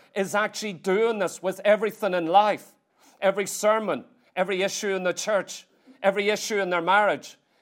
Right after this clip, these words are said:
everything to do with their own life, their own thoughts,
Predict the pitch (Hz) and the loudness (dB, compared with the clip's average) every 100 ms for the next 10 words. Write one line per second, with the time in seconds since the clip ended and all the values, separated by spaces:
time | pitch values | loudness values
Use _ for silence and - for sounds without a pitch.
0 | _ 190 202 208 190 196 190 196 185 185 | _ 0 2 0 -2 -2 -2 -2 -2 2
1 | 180 202 160 - _ _ _ _ _ - | 6 6 4 -6 _ _ _ _ _ -2
2 | 175 185 214 202 - 196 214 196 151 - | 2 2 2 -2 -4 2 6 6 4 -6
3 | - | -14